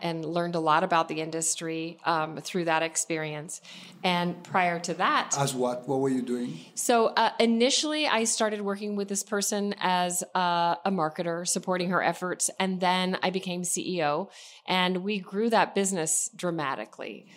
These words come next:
Speaker 1: over a, a
Speaker 2: Can
Speaker 1: five-year
Speaker 2: you say the name of the brand?
Speaker 1: period. Sure. It's Marie Veronique Organics.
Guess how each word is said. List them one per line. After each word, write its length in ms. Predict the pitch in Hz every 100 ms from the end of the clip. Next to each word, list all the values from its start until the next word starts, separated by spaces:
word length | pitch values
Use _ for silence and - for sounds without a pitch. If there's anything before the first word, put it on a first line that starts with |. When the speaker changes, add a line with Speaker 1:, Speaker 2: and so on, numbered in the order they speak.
| - -
Speaker 1:
over 420 | 180 175 170 165
a, 180 | 156 151 175
a 60 |
Speaker 2:
Can 80 | 202
Speaker 1:
five-year 340 | 175 156 151
Speaker 2:
you 80 | 147
say 20 | 131
the 60 |
name 200 | 135 135
of 120 | 135 131
the 60 |
brand? 360 | 127 135 196 226
Speaker 1:
period. 220 | 208 190
Sure. 280 | - 339 370
It's 160 | - 202
Marie 240 | 202 208
Veronique 380 | 214 202 190 180
Organics. 720 | 170 165 147 120 - - -